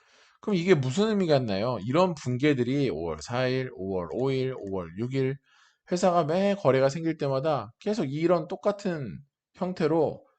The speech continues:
어, 구분을 잘해서 차변, 대변, 차변, 대변 계속 입력해 주는 거야. 그걸 계속 다 입력해 주면 어떻게 돼요? 나중에 최종적으로는 이 보통 예금하고 예상 매출금 같은 경우는 자산과 관련된 계정 과목이잖아요.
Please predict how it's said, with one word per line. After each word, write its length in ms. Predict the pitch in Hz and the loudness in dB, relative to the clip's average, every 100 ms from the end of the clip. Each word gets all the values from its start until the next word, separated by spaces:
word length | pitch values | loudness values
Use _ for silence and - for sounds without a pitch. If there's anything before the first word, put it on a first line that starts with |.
| _ _ _ | _ _ _
어, 240 | - 95 95 | -10 -8 -6
구분을 400 | - 123 147 135 | -4 -2 0 0
잘해서 540 | 95 101 127 135 135 | -2 -2 -2 -2 -2
차변, 360 | - 117 107 92 | -2 -4 -4 -4
대변, 300 | 120 135 139 | -4 -4 -6
차변, 260 | 117 104 | -6 -8
대변 220 | 101 110 110 | -8 -10 -6
계속 260 | 170 185 | -4 -2
입력해 320 | 131 117 127 113 | -4 -4 -4 -6
주는 220 | 92 82 | -8 -10
거야. 180 | 73 71 _ _ _ _ _ _ | -14 -14 _ _ _ _ _ _
그걸 140 | 147 | 0
계속 220 | 151 175 | 0 0
다 100 | 175 | 0
입력해 320 | 123 131 139 | 0 -2 -2
주면 380 | 113 110 131 92 - | -4 -2 -2 -2 -6
어떻게 240 | - 107 | -8 -6
돼요? 200 | 101 143 - _ _ _ - | -4 -6 -10 _ _ _ -4
나중에 760 | 78 123 180 170 160 160 107 | -2 0 -2 -2 0 0 -2
최종적으로는 880 | - 175 170 143 120 104 120 123 80 - _ _ _ | -2 -4 -2 -2 -2 -4 -4 -6 -6 -12 _ _ _
이 120 | 135 131 | -6 0
보통 360 | 135 135 175 | 0 2 0
예금하고 440 | 170 156 151 143 120 | 0 2 2 2 2
예상 220 | 113 131 | 0 -2
매출금 280 | 127 120 120 | -4 -4 -6
같은 240 | 107 117 | -6 -6
경우는 260 | 110 104 110 | -6 -6 -6
자산과 420 | 98 104 143 139 | -6 -2 0 2
관련된 340 | 113 98 98 | 2 0 -4
계정 240 | 101 98 101 | -6 -8 -8
과목이잖아요. 800 | 95 90 85 80 76 98 139 | -6 -8 -10 -12 -12 -10 -8